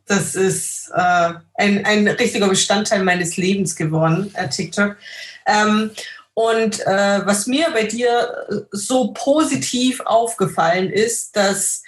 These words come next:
man natürlich, du bist Personal Trainerin, das heißt, du bist bei TikTok, das heißt, jeder fragt dich nach dem perfekten Diätrezept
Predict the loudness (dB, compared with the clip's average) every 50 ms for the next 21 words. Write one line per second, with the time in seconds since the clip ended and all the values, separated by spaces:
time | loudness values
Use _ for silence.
0 | -18 -20 -20 -20 -8 _ 0 2 2 2 2 2 2 2 4 4 2 2 0 -2
1 | -6 -6 -4 -2 0 0 0 -2 -4 -10 -6 -2 0 0 0 0 0 0 0 0
2 | -2 -2 -2 0 0 2 0 2 2 0 0 0 0 -2 0 0 0 -2 -2 -2
3 | -4 -6 -6 -6 -2 -2 -2 -2 0 -2 -4 -4 -2 -4 -2 -2 -2 -2 0 0
4 | -2 -2 -4 -4 -6 -2 0 2 4 4 2 0 0 0 2 2 2 0 -4 -6
5 | -2 0 0 0 0 -2 -2 -2 -2 -2 -2 -2 -2 -4 0 2 2 2 2 -2
6 | -2 -2 0 2 0 0 2 0 0 -2 -2 -4 -4 -4 0 2 2 2 2 0
7 | -6 -18